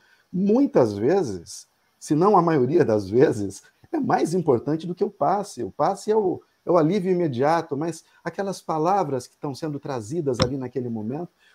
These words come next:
podem dar alívio para aquela pessoa por muito mais tempo,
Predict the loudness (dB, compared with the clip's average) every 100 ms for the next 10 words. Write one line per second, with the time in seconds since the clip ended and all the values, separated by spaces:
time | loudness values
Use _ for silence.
0 | _ 2 4 4 4 4 2 0 0 0
1 | -4 -2 -2 -2 -4 -2 0 0 0 -2
2 | -4 -6 -6 -10 -6 -2 -2 -4 -14